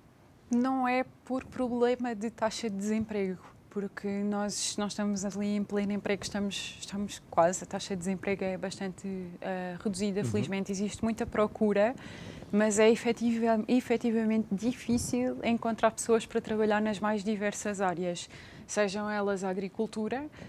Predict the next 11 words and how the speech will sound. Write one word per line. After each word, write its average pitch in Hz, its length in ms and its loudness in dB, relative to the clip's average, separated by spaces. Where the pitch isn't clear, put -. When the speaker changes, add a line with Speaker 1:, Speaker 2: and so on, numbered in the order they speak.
Speaker 1:
sejam 220 460 2
elas 208 380 2
a 208 40 0
restauração 214 800 0
Speaker 2:
Uhum. 123 80 0
Speaker 1:
ou 311 160 8
até 302 280 2
mesmo 277 480 2
cargos, 254 680 6
ah, 226 600 4
mais, 220 640 0